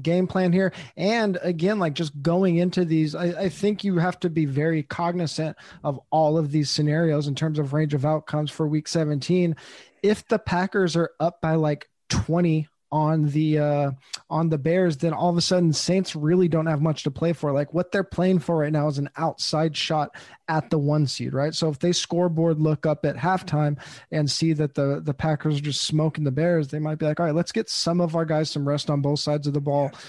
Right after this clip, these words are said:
Speaker 1: rest up for the playoffs." So, I mean, we have to be considering all those things. And if that happens, that plays into just better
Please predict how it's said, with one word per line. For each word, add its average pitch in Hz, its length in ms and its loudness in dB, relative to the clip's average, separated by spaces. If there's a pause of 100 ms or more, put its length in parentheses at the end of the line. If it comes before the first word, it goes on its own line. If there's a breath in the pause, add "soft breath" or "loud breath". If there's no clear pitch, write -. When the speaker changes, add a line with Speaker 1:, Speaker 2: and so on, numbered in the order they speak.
(160 loud breath)
Speaker 1:
rest 151 220 0
up 156 120 -2
for - 80 -8
the 147 100 0
playoffs." 156 420 0
So, 143 200 -2
I - 20 0
mean, 160 280 -2
we 190 100 2
have 147 300 -2
to 170 100 0
be 160 100 2
considering 151 600 -2
all 139 200 -2
those 147 220 -2
things. 170 400 -2 (260 loud breath)
And 156 100 0
if 151 140 0
that 156 160 0
happens, 160 360 0
that 151 180 -2
plays 160 340 0
into 151 540 0 (300 loud breath)
just 151 200 -4
better 147 520 0